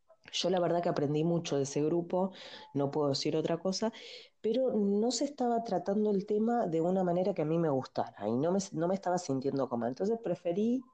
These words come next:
dar un paso al costado y no seguir participando del grupo. <clears throat> Y pero ¿qué pasa? Cuando se lo entrevista a una radio de acá de Argentina,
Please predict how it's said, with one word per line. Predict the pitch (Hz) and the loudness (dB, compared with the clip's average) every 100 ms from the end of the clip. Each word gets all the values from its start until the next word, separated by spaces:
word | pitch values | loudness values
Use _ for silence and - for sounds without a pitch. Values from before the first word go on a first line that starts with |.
| _ _ | _ _
dar | 143 151 | -2 0
un | 151 | 0
paso | 139 143 156 143 - _ _ _ | 0 -2 -2 -2 -4 _ _ _
al | - 127 127 127 131 139 | -4 0 2 2 0 -2
costado | 160 156 - 208 240 240 | -4 -4 -2 0 0 0
y | 139 | 0
no | 151 165 | 2 0
seguir | 170 165 160 170 | 0 0 0 0
participando | 165 165 180 190 196 196 208 233 240 _ _ _ _ _ _ _ _ _ _ _ _ _ _ _ | -2 -2 -2 -2 -2 0 0 0 -4 _ _ _ _ _ _ _ _ _ _ _ _ _ _ _
del | 127 | -4
grupo. | 120 - - - - - - - _ 311 | -4 -12 -20 -20 -18 -18 -18 -20 _ -2
<clears throat> | - 285 269 123 - - _ - | 0 0 0 0 -4 -12 _ -4
Y | 160 151 147 139 139 135 135 _ _ _ _ _ _ _ _ - - | 0 2 2 2 0 -2 -4 _ _ _ _ _ _ _ _ -14 -4
pero | 180 185 | -2 0
¿qué | 240 | -2
pasa? | 240 160 - 131 123 - - | 0 -2 -2 -4 -6 -12 -10
Cuando | - 165 165 | -2 0 0
se | 190 | 0
lo | 185 | 0
entrevista | 202 226 285 285 - | 2 2 0 -2 -2
a | |
una | 196 185 | 0 2
radio | 175 202 226 185 | 2 2 2 2
de | 160 | 2
acá | 151 202 | 2 0
de | 190 | 0
Argentina, | 175 175 175 170 190 156 160 | -2 -2 0 0 0 0 -2